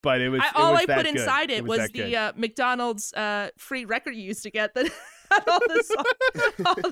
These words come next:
Speaker 2: the, uh, menu items on it. But it was a huge hit,
Speaker 1: Yeah,
Speaker 2: huge
Speaker 1: yeah,
Speaker 2: hit.
Speaker 1: yeah. Yeah.
Speaker 2: Anyway,
Speaker 1: Um,
Speaker 2: sorry.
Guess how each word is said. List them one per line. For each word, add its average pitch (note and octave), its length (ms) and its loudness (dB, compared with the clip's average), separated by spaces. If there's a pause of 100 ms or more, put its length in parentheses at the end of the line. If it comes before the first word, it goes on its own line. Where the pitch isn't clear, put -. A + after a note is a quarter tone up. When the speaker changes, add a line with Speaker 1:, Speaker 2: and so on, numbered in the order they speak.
Speaker 2:
the, E4 240 -2
uh, C4+ 220 0 (420)
menu E4+ 320 -2
items G3 340 -2
on F#3+ 200 -2
it. F3+ 120 -8 (120)
But B3+ 80 -2
it D4 40 -2
was C#4 140 -4
a B3 80 -2
huge D#4 400 -2
hit, F#3 140 -8
Speaker 1:
Yeah, E3+ 180 4 (200)
Speaker 2:
huge - 80 -10 (140)
Speaker 1:
yeah, C3+ 240 0
Speaker 2:
hit. - 100 -10 (1080)
Speaker 1:
yeah. A#2+ 200 -4 (500)
Yeah. D#3+ 360 4
Speaker 2:
Anyway, D#3 260 4
Speaker 1:
Um, D3+ 60 4 (100)
Speaker 2:
sorry. - 180 -4